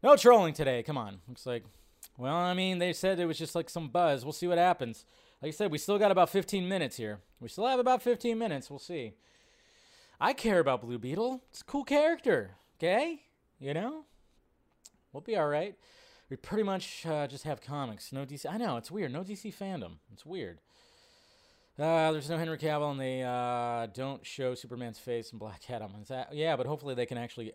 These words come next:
show a face right there. Yeah, that'd be sweet, but they're not gonna do anything for The Flash right now.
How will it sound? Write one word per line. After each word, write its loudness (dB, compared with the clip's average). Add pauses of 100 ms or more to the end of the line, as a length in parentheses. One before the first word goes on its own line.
show -6
a -6
face -14
right -14
there. -10 (1040)
Yeah, -8
that'd -2
be -10
sweet, -8
but -14
they're -8
not -6
gonna -6
do -8
anything -8
for -10
The -8
Flash -4
right -10
now. -14